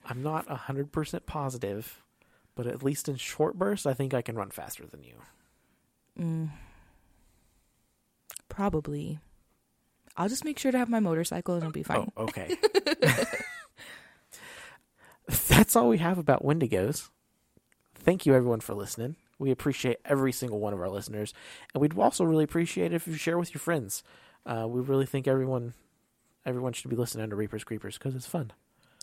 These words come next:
Speaker 2: Yeah, we have a good time.
Speaker 1: You can find us on Facebook, on TikTok, and on Instagram.
Speaker 2: Mm-hmm.
Speaker 1: You can send us messages and let us know your scary stories. We also have an email address.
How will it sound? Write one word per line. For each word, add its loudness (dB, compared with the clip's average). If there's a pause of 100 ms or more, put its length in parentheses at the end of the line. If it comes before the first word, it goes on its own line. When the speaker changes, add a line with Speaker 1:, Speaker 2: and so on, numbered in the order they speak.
Speaker 2:
Yeah, -2
we 0
have 0
a -2
good -4
time. -4 (420)
Speaker 1:
You 0
can 2
find 2
us -2 (100)
on -2
Facebook, -2 (540)
on -4
TikTok, -4 (180)
and -2
on -2
Instagram. -4 (180)
Speaker 2:
Mm-hmm. -2 (760)
Speaker 1:
You -4
can -2
send -4
us -8
messages 0
and -10 (440)
let 0
us 0
know 4
your 2
scary 2
stories. 0 (100)
We 2
also 0
have 4
an -4
email -2
address. -4